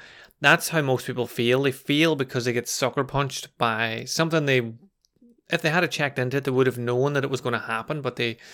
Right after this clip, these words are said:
either didn't look into it enough or were afraid or whatever it was, but that problem arise, sucker punches them, and they just, they just think, "Right, well, this isn't for me."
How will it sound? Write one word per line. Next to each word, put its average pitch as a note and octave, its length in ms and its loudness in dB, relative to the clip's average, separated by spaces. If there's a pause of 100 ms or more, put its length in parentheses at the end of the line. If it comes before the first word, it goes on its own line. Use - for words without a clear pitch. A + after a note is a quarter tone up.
(680)
either B2 600 6 (200)
didn't D3+ 300 6
look C3+ 160 4
into B2+ 220 2
it A2+ 80 2
enough B2 480 -2
or A#2+ 180 0
were A#2 240 2
afraid C3 800 0
or A2 220 -4
whatever D3 340 4
it C#3 80 0
was, B2+ 360 -2
but - 280 -6 (760)
that - 480 0 (180)
problem C#3+ 480 6 (140)
arise, B2 580 4
sucker D3+ 320 2
punches C3+ 380 -2
them, C3+ 240 -6 (920)
and B2+ 200 -4
they B2+ 80 2
just, B2+ 500 -2 (380)
they C#3 80 -2
just B2+ 100 -2
think, B2+ 160 -2
"Right, C3 180 4
well, B2+ 120 0
this B2 160 0
isn't A#2+ 200 -4
for A#2+ 80 -2
me." A#2 320 -4